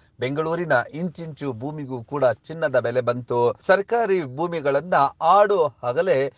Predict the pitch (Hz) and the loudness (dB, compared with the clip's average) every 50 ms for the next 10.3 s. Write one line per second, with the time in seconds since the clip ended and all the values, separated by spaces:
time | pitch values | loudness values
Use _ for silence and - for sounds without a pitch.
0 | _ _ _ _ - 131 160 214 233 208 165 165 139 147 175 185 185 170 139 131 | _ _ _ _ -8 -2 0 0 0 2 4 4 4 4 2 0 2 4 4 4
1 | 143 151 - _ _ _ _ - 139 135 - 208 226 240 - - - 160 165 156 | 4 2 0 _ _ _ _ -2 -2 2 4 6 6 6 4 0 -6 -6 -6 -4
2 | 143 147 139 139 - 143 135 123 117 117 131 160 196 202 185 190 180 147 151 139 | -2 -4 -4 -4 -4 -4 -4 -4 -4 -6 -8 -6 -6 -2 0 2 2 2 0 -2
3 | - _ - 143 127 123 123 123 139 151 160 156 127 123 123 - _ _ _ _ | -4 _ 0 0 0 0 0 0 2 2 4 4 4 2 2 0 _ _ _ _
4 | - 123 131 135 127 120 131 147 175 185 202 175 185 190 175 - - 151 135 - | -2 0 2 2 4 6 6 6 6 6 2 0 0 -2 -2 -2 -4 -4 -4 -4
5 | - 151 147 143 147 139 135 139 143 139 139 143 135 135 135 139 156 170 175 170 | -4 -4 -4 -2 -4 -6 -6 -6 -6 -4 -4 -2 0 0 -2 0 2 2 2 2
6 | 160 - _ _ _ _ _ _ - 107 123 147 180 202 190 147 135 127 - _ | 0 -4 _ _ _ _ _ _ -6 -4 -4 0 2 2 4 4 2 2 0 _
7 | _ _ _ - - 165 190 208 240 208 196 208 190 190 180 165 156 - 147 143 | _ _ _ 0 4 4 4 4 2 0 -2 -2 -2 -2 0 0 0 0 -2 -6
8 | 127 170 170 170 170 160 156 156 143 - _ - 143 135 131 123 - 131 147 175 | -8 -4 -2 0 0 0 0 -2 -2 -4 _ -2 0 0 0 0 -4 -6 -8 -6
9 | 156 - 170 151 147 135 131 135 131 113 110 113 127 139 139 143 131 135 131 127 | -6 -2 -2 0 0 0 0 0 -2 -2 -4 -6 -6 -4 -4 -2 0 2 2 2
10 | 123 123 120 - 156 147 | 0 -2 -4 -2 0 2